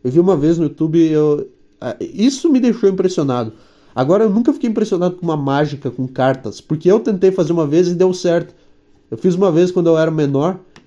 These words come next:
eu tinha uns doze anos e eu fiz esse, esse truque das cartas. Ai, ai, memoriza a carta. Quer dizer, eu fiz o,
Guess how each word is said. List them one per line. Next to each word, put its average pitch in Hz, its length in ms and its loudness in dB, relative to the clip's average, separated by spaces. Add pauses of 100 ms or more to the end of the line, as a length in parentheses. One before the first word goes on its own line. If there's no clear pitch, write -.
(420)
eu 135 80 -14
tinha 143 140 0
uns 135 140 0
doze 160 340 4
anos 175 220 2
e - 20 6
eu 180 80 4
fiz 180 240 0
esse, 165 220 -4 (100)
esse 131 180 -4
truque 156 280 -4
das 143 180 -4
cartas. 143 420 -2
Ai, 139 160 0 (360)
ai, 127 100 2
memoriza 180 640 4
a 359 40 2
carta. - 360 -4 (1500)
Quer 156 120 0
dizer, 135 260 -2
eu 131 100 0
fiz 202 340 -2
o, 196 380 4